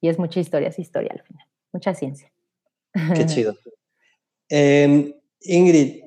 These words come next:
Speaker 2: sé, ¿cuál es bueno, eh, eh, para, para pasar a la última pregunta del programa, em,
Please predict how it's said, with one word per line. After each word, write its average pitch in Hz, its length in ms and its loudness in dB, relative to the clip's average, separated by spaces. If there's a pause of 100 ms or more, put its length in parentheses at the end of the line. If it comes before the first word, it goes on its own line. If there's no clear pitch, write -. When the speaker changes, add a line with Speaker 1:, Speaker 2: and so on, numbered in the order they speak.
(200)
Speaker 2:
sé, 156 600 -2
¿cuál 180 240 4
es - 480 -2 (220)
bueno, 156 300 2 (280)
eh, 139 340 2
eh, 131 360 -8
para, 135 280 -2
para 147 200 -2
pasar 180 320 -2
a 160 60 -2
la 170 60 2
última 160 280 -2
pregunta 147 300 -6
del 151 100 -10
programa, 139 580 -8 (840)
em, 135 600 -2